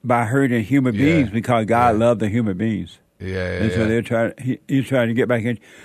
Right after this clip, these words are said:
Speaker 1: but every, at God, but everyone is possessed with the spirits of evil. That's what makes everybody do the things that they do. Isn't that amazing?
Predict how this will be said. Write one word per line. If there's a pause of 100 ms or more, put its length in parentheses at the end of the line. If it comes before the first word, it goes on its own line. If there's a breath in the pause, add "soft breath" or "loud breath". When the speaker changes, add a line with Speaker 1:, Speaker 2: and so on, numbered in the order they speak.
(120)
Speaker 1:
but
every, (260)
at
God,
but
everyone
is
possessed
with
the
spirits (320)
of
evil. (160 soft breath)
That's
what
makes
everybody
do
the
things
that
they
do. (160)
Isn't
that
amazing?